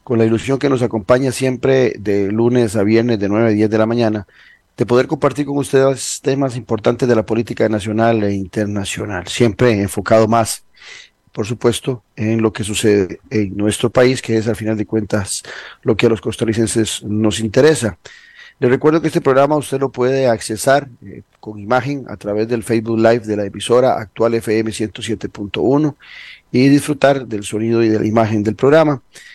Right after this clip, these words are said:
También les recuerdo que para aquellos que quieran oírlo, eh, posteriormente o verlo posteriormente, hay varios mecanismos.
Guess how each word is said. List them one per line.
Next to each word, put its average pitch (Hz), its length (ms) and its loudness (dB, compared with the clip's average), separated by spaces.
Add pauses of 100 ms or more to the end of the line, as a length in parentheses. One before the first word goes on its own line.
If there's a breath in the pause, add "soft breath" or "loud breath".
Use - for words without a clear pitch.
(320 loud breath)
También 123 800 2
les 113 180 -4
recuerdo 127 640 -2 (140)
que 113 340 -4
para 110 460 -4
aquellos 135 600 2
que - 480 -12 (640 loud breath)
quieran 135 320 4
oírlo, 117 580 0 (260)
eh, - 220 -16
posteriormente 120 760 0
o - 40 0
verlo 117 240 2
posteriormente, 120 800 0
hay 107 140 0
varios 107 240 2
mecanismos. 120 640 -2